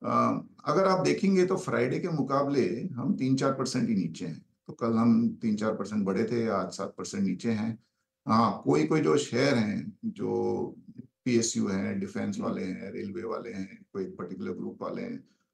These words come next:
who are supposed to be beneficiary of this government coming in, अ, वो ज्यादा गिरे हैं। उसमें दो तीन कारण हैं। एक तो उसमें थोड़ा सा overbought situation भी था, Plus काफी share valuation आप justify नहीं कर सकते हो, वो इतने ऊपर हो गए थे,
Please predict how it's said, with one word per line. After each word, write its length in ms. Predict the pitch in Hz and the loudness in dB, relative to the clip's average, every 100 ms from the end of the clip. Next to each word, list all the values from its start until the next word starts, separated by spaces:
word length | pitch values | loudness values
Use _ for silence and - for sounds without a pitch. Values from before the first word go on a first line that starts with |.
| - | -8
who 140 | - 156 | 0 2
are 100 | 151 | 2
supposed 320 | 147 151 156 160 | -2 -2 -2 -2
to 80 | |
be 160 | 151 123 | -2 2
beneficiary 600 | 107 127 135 135 135 139 | 4 4 4 0 0 2
of 120 | 127 | 2
this 180 | 110 117 | 2 -2
government 420 | 98 117 104 107 | 0 0 2 0
coming 340 | - 101 101 101 | 0 -2 0 0
in, 140 | - - _ _ _ _ - | -2 -8 _ _ _ _ -10
अ, 40 | 104 | -6
वो 280 | 120 165 | 2 4
ज्यादा 260 | 175 127 123 | 4 4 4
गिरे 200 | 101 90 | 2 -2
हैं। 260 | 85 - - _ _ _ | -6 -8 -14 _ _ _
उसमें 300 | 135 135 170 | -8 -6 -2
दो 140 | 160 160 | 0 2
तीन 200 | 170 170 | 0 2
कारण 320 | 139 - 151 | 2 2 2
हैं। 120 | 139 | 2
एक 140 | 127 - | 2 2
तो 100 | - | 0
उसमें 340 | - 123 117 | 0 0 -2
थोड़ा 220 | - 107 | -2 -2
सा 120 | 104 | 0
overbought 480 | 110 95 98 107 - | -2 0 -2 0 -2
situation 560 | - 113 117 117 120 120 | -2 -8 -2 -2 2 0
भी 80 | 120 | 0
था, 240 | 123 135 - _ _ _ _ - | -2 -8 -10 _ _ _ _ 0
Plus 300 | 165 180 - | 2 2 2
काफी 540 | 147 - 120 - 185 | 0 2 0 2 0
share 320 | - 156 165 | 2 4 4
valuation 1040 | 147 120 110 139 160 156 160 170 170 160 - - | 4 2 2 2 0 -2 -4 -6 -6 -8 -10 -6
आप 220 | 131 139 | -2 -2
justify 480 | 107 - - 139 127 | -2 -6 -4 -2 0
नहीं 220 | 120 107 | 2 2
कर 120 | 117 - | 0 -4
सकते 360 | - - - | -10 -16 -18
हो, 100 | 135 _ _ _ _ - | -18 _ _ _ _ -10
वो 140 | 127 135 | -4 -4
इतने 320 | 120 135 143 | -2 -2 2
ऊपर 280 | 113 - - | 2 0 -6
हो 120 | - | -8
गए 140 | - | -14
थे, 300 | - - _ | -14 -18 _